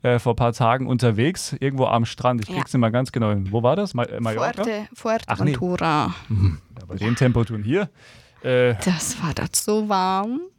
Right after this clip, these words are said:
Speaker 1: Mach uns ein bisschen neidisch. Welche Temperaturen hattet ihr?
Speaker 2: Ich glaub, also zwischen fünfundzwanzig Grad und achtundzwanzig.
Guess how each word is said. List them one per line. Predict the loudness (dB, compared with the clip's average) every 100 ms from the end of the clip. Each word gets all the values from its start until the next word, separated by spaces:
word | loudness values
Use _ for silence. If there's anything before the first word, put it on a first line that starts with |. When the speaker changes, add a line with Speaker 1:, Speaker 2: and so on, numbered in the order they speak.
| _
Speaker 1:
Mach | -2 0
uns | 2 0
ein | 2
bisschen | 0 0
neidisch. | 0 2 2
Welche | 2 0
Temperaturen | 0 0 0 0 2
hattet | 2 0 -2
ihr? | -4 -6 _ _ _ _ _ _ _ -14
Speaker 2:
Ich | -12
glaub, | -4 -2 -2 -6 -6 0
also | 2 4 4 6 4 2 0
zwischen | 0 2 4 4 4 4 2
fünfundzwanzig | 2 0 2 0 0 0 0 0 -2 -6 -6
Grad | -2 0 0 -2
und | -4 -6 -4
achtundzwanzig. | -6 -4 -4 -4 -2 -4 -4 -8 -10